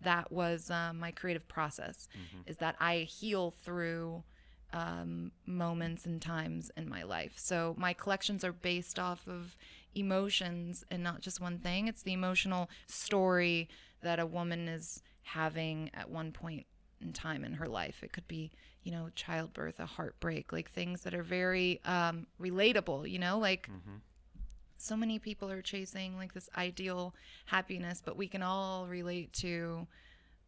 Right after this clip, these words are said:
Speaker 1: um, pain and <laughs> hurt, but also, also through, um, really beautiful things, you know, like, the, when you're in love with someone, you have both sides.
Speaker 2: Right,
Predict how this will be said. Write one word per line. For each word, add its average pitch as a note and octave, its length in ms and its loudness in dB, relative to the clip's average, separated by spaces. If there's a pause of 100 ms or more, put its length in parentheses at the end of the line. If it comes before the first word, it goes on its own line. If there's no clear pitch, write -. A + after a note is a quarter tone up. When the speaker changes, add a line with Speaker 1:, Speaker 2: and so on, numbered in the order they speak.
(120)
Speaker 1:
um, E3+ 580 -4 (540)
pain E3 500 -2
and G3 280 2 (260)
<laughs> - 260 -14
hurt, F#3+ 340 4 (120)
but G3+ 180 6
also, A#3 460 6
also C4+ 340 6
through, C4 440 2
um, B3+ 340 6
really C4+ 260 2
beautiful B3+ 420 -2
things, F#3+ 400 -2
you G3 120 0
know, G#3+ 140 2
like, A3 300 2
the, G3+ 140 -4 (800)
when A#3 140 4
you're E4+ 140 10
in A#3+ 120 8
love B3+ 180 12
with D#4 200 4
someone, G#3 360 4
you G#3+ 100 2
have B3 200 4
both F4 320 4
sides. - 640 2
Speaker 2:
Right, E2+ 260 -6